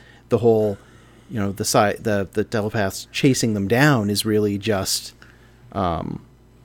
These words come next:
it's really just a, like, a puppet show. It's, it's, it's, it's theater to, "Oh, okay, we're gonna make you think that we're after you, but really, you know, we, we don't need to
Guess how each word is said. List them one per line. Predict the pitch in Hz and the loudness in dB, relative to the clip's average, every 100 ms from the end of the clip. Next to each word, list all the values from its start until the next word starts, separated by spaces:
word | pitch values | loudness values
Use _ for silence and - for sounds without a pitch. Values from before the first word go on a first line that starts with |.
| - | -8
it's | 117 - | -4 2
really | 117 104 | 4 4
just | 101 - | 0 0
a, | 95 64 | -2 -2
like, | 82 - | -6 -6
a | |
puppet | - 85 - | 0 2 2
show. | - 85 82 | 2 0 -2
It's, | - - | -4 -2
it's, | 110 101 - - - - - | -2 -2 -4 -6 -14 -20 -6
it's, | 117 107 - | -4 -4 -6
it's | - - - - - - - - - - | -6 -6 -8 -12 -20 -20 -20 -20 -6 4
theater | 180 165 110 101 - - - - | 8 10 8 2 -4 -14 -20 -8
to, | - 120 110 107 - - - - - _ - _ - | 0 0 0 -4 -10 -20 -20 -20 -20 _ -20 _ -6
"Oh, | 143 143 | 4 4
okay, | 123 135 | 6 4
we're | 110 | 4
gonna | 113 | 0
make | 117 113 | 0 -2
you | 104 | -4
think | 92 143 202 - | 0 4 4 4
that | 104 | 0
we're | 101 | 2
after | 95 95 - | 0 -4 -4
you, | 90 113 | -2 0
but | - | 2
really, | 208 151 | 4 4
you | 120 127 | 2 0
know, | 110 | -2
we, | 113 139 | 0 -2
we | 143 | 2
don't | 156 110 | 2 4
need | 139 160 - | 4 2 2
to | 92 | -2